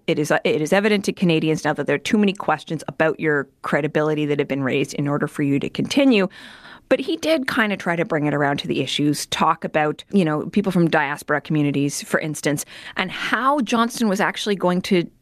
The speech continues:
try to, to help them in this process, as he has said he is going to. He said, "You know, it can be quite frightening to speak out publicly.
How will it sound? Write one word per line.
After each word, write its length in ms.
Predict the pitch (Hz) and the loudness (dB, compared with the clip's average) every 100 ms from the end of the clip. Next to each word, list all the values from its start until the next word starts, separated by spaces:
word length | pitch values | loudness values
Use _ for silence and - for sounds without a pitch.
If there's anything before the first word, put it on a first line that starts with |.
| _ _ - | _ _ -8
try 400 | - 208 208 220 | 0 2 2 -2
to, 580 | 214 220 208 208 202 - | -4 0 4 4 2 0
to 160 | 208 185 | 0 2
help 260 | 190 208 | 2 2
them 260 | 220 226 151 | 2 2 0
in 100 | 170 | -2
this 120 | 156 | -2
process, 420 | - 147 143 151 160 | -2 -4 -2 -6 -8
as 140 | 156 | -2
he 100 | 170 | 0
has 100 | 160 | 0
said 220 | - 165 | 0 0
he 120 | 156 | 0
is 100 | 160 | -2
going 240 | 160 151 175 | 0 -2 -2
to. 80 | 139 | -4
He 60 | |
said, 180 | 139 147 | -6 -2
"You 60 | 165 | 0
know, 120 | 160 - - - | -2 -6 -20 -4
it 120 | 185 | -4
can 100 | - | 0
be 60 | 180 | -2
quite 200 | 180 185 | 0 -2
frightening 300 | - 202 226 | -2 -2 -2
to 60 | 165 | -2
speak 260 | - 160 151 | -4 -2 0
out 160 | 151 - - | -2 -4 -6
publicly. 600 | 185 180 170 - 170 | -4 -4 -6 -4 -4